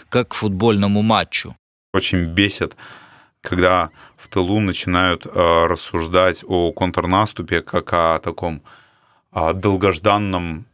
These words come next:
Speaker 2: продолжении любимого сериала. Ну, типа, «Ну когда там уже контрнаступ? Ну когда там уже контрнаступ?» Ну, об этом легко рассуждать, когда ты,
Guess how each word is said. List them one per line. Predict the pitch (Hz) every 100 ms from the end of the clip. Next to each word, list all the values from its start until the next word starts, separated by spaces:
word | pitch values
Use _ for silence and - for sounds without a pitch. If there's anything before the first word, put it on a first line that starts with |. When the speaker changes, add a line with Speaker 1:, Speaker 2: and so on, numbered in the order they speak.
| -
Speaker 2:
продолжении | 101 90 90 90 107 101
любимого | 87 85 98 92 87
сериала. | - 87 87 73 73
Ну, | 78
типа, | - -
«Ну | 98
когда | 98 123 143
там | 143 113
уже | 107
контрнаступ? | 104 117 104 95 104 95 - - -
Ну |
когда | - 127 113
там | 110 117
уже | 104 101
контрнаступ?» | - 98 95 95 87 - - - - - - - - _ -
Ну, | 165 180 175
об | 170
этом | 175 165
легко | 165 247
рассуждать, | 220 - 127 120 110 -
когда | 95 92 98
ты, | 92 104 92